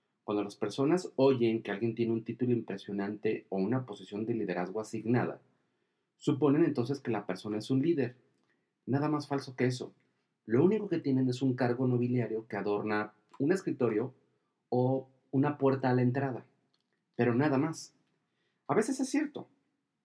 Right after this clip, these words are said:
pero los títulos no tienen mucho valor cuando se trata de liderazgo. El verdadero, el verdadero liderazgo no puede ser otorgado,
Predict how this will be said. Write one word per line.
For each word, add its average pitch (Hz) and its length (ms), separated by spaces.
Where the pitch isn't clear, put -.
pero 180 200
los 220 180
títulos 160 380
no 143 120
tienen 143 260
mucho 139 300
valor 139 360
cuando 107 200
se 101 140
trata 107 280
de 113 100
liderazgo. 117 600
El 110 140
verdadero, 117 400
el 127 200
verdadero 135 480
liderazgo 135 560
no 135 280
puede 127 220
ser 123 180
otorgado, 120 560